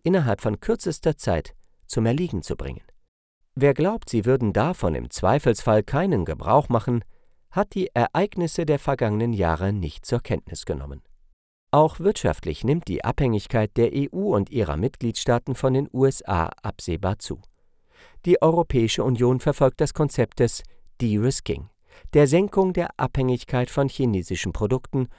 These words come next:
und der Entflechtung der Lieferketten. China ist Deutschlands zweitwichtigster Handelspartner.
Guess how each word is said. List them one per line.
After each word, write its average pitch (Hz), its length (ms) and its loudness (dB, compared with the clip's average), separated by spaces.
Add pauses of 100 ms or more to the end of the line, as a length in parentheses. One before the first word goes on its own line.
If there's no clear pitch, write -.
(320)
und 135 160 2
der 113 160 4
Entflechtung 131 680 0
der 135 100 0
Lieferketten. 107 720 -8 (520)
China 143 420 2
ist - 260 -6
Deutschlands 123 560 0
zweitwichtigster 92 840 -2
Handelspartner. 90 680 -6